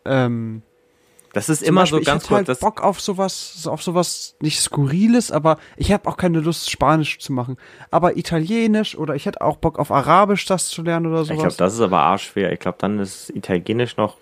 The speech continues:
Speaker 2: also realistischer irgendwie.
Speaker 1: Was heißt realistischer? Klar, es ist einfacher. Aber das hat für mich nichts mit Realismus zu tun.
Speaker 2: Ja,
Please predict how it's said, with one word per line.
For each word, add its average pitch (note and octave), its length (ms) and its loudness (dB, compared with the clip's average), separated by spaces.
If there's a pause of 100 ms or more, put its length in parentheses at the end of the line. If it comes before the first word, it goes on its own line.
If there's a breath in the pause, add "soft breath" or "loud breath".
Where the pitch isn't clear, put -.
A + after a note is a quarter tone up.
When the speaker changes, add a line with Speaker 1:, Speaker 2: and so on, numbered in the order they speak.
(100)
Speaker 2:
also F2+ 200 0
realistischer F2 1000 0
irgendwie. B2 460 -4 (720)
Speaker 1:
Was C#3 100 -8
heißt C3 180 -2
realistischer? C3+ 520 2
Klar, F3 280 4
es C#3 100 -2
ist C3 120 -2
einfacher. E3 640 2 (600 soft breath)
Aber C#3+ 140 4
das C3 120 -2
hat D3+ 100 0 (100)
für D#3+ 100 -2
mich D3+ 220 2
nichts D3+ 220 0
mit C#3+ 140 0
Realismus C3 480 0
zu - 100 -10
tun. B2+ 260 -6 (360 soft breath)
Speaker 2:
Ja, E2 340 0